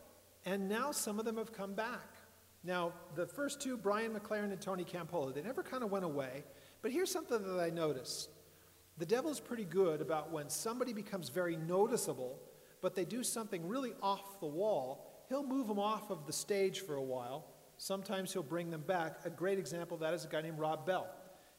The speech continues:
How many of you know who Rob Bell is? Does that name sound familiar? Wow. Well, he was all the rage two thousand six, two thousand seven. Some Calvary chapels were selling his books.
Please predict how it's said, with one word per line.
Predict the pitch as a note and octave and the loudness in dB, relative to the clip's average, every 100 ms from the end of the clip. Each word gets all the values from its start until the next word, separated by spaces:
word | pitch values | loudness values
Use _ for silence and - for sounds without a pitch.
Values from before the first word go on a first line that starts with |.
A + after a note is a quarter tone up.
| - | -10
How | F3 | -2
many | G#3 A3 | 2 2
of | G#3+ | 2
you | |
know | A3 | 0
who | F#3+ | 2
Rob | G#3+ G3+ G3 | 4 4 4
Bell | A3 F#3+ | 2 2
is? | A2+ - - - - | 0 -6 -10 -16 -14
Does | - | -4
that | E3+ | -2
name | F#3 F#3 | -2 -2
sound | G#3 G3 | -4 -4
familiar? | G3+ G#3+ C4+ - - - - - - - - - - - - - - - | -4 -4 -4 -6 -18 -20 -20 -20 -20 -20 -20 -20 -20 -20 -20 -20 -16 -6
Wow. | E3+ D#3+ - - - - - - - | -6 -6 -12 -20 -20 -20 -20 -8 2
Well, | E3+ - - | 4 2 -4
he | F3 C#4+ | -2 0
was | A3+ | 0
all | G#3 G#3+ | 2 2
the | |
rage | G3+ A#3+ C4+ D#3 - - - - - | 4 4 2 -2 -4 -6 -10 -14 -6
two | G3+ | -4
thousand | F#3 F3 F3+ E3+ D#3+ | 0 2 2 0 -4
six, | - F#3+ G3 | -2 -2 -2
two | - G3 | -6 -6
thousand | F3+ E3+ E3 D#3 | 0 0 0 -2
seven. | - E3+ F3+ A3 - - - - | -2 0 -2 -4 -10 -20 -20 -10
Some | - B3 C4+ | -2 -2 0
Calvary | A#3 - B3 | -2 -2 0
chapels | - A3+ A3 D#3 | 0 0 0 0
were | E3 | 0
selling | - - A3+ A#3 G#3+ | -2 0 0 2 2
his | G3+ F#3 | 0 -2
books. | - C#4+ - - - | -2 -2 -2 -6 -6